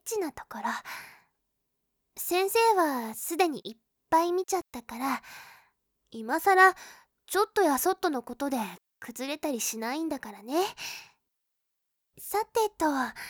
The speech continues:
来て早々になんだけれど、お腹空いてるかな？ご飯を用意しているから、もしお腹が空いていたら、食べてほしいな。うん、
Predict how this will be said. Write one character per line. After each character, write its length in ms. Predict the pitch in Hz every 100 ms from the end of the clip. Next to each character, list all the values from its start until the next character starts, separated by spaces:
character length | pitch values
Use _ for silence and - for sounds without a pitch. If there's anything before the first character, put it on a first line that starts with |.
| - - - _ -
来 120 | -
て 260 | 466 427 359
早 280 | - 320
々 200 | 349 381
に 140 | 381 370
な 100 | 349
ん 60 |
だ 100 | 294
け 140 | 262 262
れ 120 | 240
ど、 440 | 220 196 190 180 - _ _ _ _ _ _ _ -
お 100 | 247
腹 480 | 330 349 403 392 392
空 400 | - - 392 381
い 60 |
て 200 | - 403
る 100 | 415
か 140 | 415 247
な？ 280 | 247 262 - - - - _ _ _ _ _ _ -
ご 140 | 269
飯 260 | 453 523 453
を 60 |
用 220 | 311 339 381
意 80 |
し 40 | 320
て 140 | 311
い 60 | 311
る 80 | 320
か 120 | 285
ら、 180 | 262 233 - - - _
も 160 | 359 480
し 240 | - 427 311
お 20 |
腹 260 | 277 302
が 100 | 320
空 160 | 330 339
い 80 | 339
て 120 | 349
い 80 | 339
た 140 | 339
ら、 280 | 311 262 220 - - - _ _ _ -
食 120 | 415 494 453
べ 240 | 311 277
て 20 | 247
ほ 180 | -
し 340 | 254 - 262 226
い 20 |
な。 180 | 233
う 20 |
ん、 20 | 320